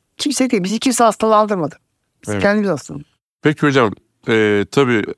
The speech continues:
Speaker 2: buradan anladığım kadarıyla sizin söylediğiniz bu bitkisel tüketim diyelim,
Speaker 1: Evet.
Speaker 2: D N A ile, coğrafyayla
Speaker 1: Yüz-
Speaker 2: ilgili. Peki bizim coğrafyamıza, D N A'mıza göre biz ne tüketelim ki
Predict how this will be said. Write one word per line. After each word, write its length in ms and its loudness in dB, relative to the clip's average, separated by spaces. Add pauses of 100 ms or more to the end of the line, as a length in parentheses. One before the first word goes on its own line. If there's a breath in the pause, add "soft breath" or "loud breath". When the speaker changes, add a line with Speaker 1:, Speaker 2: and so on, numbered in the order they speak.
(180)
Speaker 2:
buradan 400 2
anladığım 460 0
kadarıyla 400 -2
sizin 280 -4
söylediğiniz 460 0
bu 140 -4
bitkisel 500 -2 (140)
tüketim 500 0
diyelim, 420 0
Speaker 1:
Evet. 160 -8 (160)
Speaker 2:
D 360 2
N 140 2
A 140 2
ile, 300 -2 (140)
coğrafyayla 920 2
Speaker 1:
Yüz- 160 -4
Speaker 2:
ilgili. 500 -2 (220)
Peki 300 0
bizim 300 2
coğrafyamıza, 800 0
D 180 2
N 100 2
A'mıza 280 0
göre 360 0
biz 200 -2
ne 200 0
tüketelim 600 0
ki 240 -4